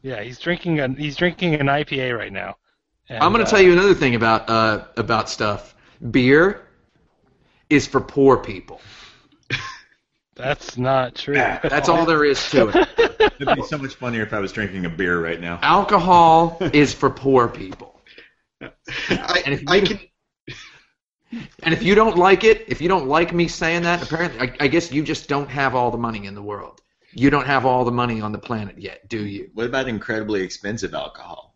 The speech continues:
Speaker 2: Nope.
Speaker 3: No, not,
Speaker 4: Poor
Speaker 3: not like
Speaker 4: people.
Speaker 3: hundred-year-old scotch or something that costs,
Speaker 2: You don't
Speaker 3: like, a
Speaker 2: get
Speaker 3: million
Speaker 2: rich
Speaker 3: bucks?
Speaker 2: by wasting money. You get rich by
Speaker 3: Uh,
Speaker 2: hoarding your money, never putting it anywhere.
Speaker 3: What if you buy a hundred-year-old bottle of scotch and then you just keep it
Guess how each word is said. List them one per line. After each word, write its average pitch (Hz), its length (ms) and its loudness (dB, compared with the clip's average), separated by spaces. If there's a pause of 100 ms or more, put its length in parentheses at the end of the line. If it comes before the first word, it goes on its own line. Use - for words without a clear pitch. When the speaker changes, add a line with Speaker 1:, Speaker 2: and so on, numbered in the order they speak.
(140)
Speaker 2:
Nope. 156 300 6 (200)
Speaker 3:
No, 107 100 -10 (280)
not, 104 220 -4
Speaker 4:
Poor 208 260 6
Speaker 3:
not 151 100 -2
like 139 100 6
Speaker 4:
people. - 240 -10 (180)
Speaker 3:
hundred-year-old 113 760 -2
scotch 110 460 -4
or 117 100 -4
something 117 460 -10
that 104 160 -10
costs, 101 280 -2
Speaker 2:
You 131 60 4
don't 175 100 6
Speaker 3:
like, 175 100 0
a 160 40 6
Speaker 2:
get - 80 4
Speaker 3:
million 120 120 2
Speaker 2:
rich 151 140 4
Speaker 3:
bucks? 113 140 -2
Speaker 2:
by 123 100 4
wasting 117 440 4
money. 107 260 0
You 101 100 -4
get 120 120 -2
rich 117 220 2
by 104 120 -2
Speaker 3:
Uh, 101 140 -6
Speaker 2:
hoarding 120 460 4
your 95 120 -10
money, 90 260 -16 (160)
never 131 340 0
putting 123 300 0
it 107 100 -4
anywhere. 104 500 -10
Speaker 3:
What 127 200 0
if 135 160 -4
you 123 140 0 (140)
buy 117 600 -2 (320)
a 95 60 -14
hundred-year-old 104 760 -2
bottle 101 300 -2
of 92 80 -6
scotch 95 420 -6
and 98 80 -18
then 95 100 -12
you 92 120 -12
just 87 240 -12
keep - 260 -14
it - 80 -10